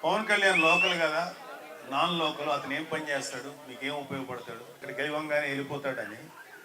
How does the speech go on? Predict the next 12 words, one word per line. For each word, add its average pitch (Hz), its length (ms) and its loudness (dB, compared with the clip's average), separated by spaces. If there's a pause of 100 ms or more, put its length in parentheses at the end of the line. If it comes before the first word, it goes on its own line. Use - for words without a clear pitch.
(320)
వీళ్ళందరికీ 185 480 0
మీరు, 156 360 -2 (100)
మీకు 139 160 -6
అందరికి 151 260 -6
జ్ఞాపకం 139 420 -4
ఉండే 135 440 -8
ఉంటుంది, 131 300 -6
మీరు 120 160 -10
అందరికీ 135 240 -10
ఇంకా 123 300 -8
మర్చిపోయి 127 340 -10
ఉండరు. 120 260 -12